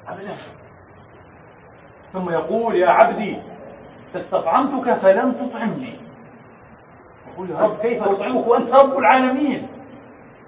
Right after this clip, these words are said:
يطعم ولا يطعم"، وهذا نص إيه؟ كتاب الله، "يطعم ولا يطعم،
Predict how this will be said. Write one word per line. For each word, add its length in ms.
يطعم 420
ولا 280
يطعم"، 500
وهذا 300
نص 260
إيه؟ 180
كتاب 300
الله، 300
"يطعم 720
ولا 380
يطعم، 560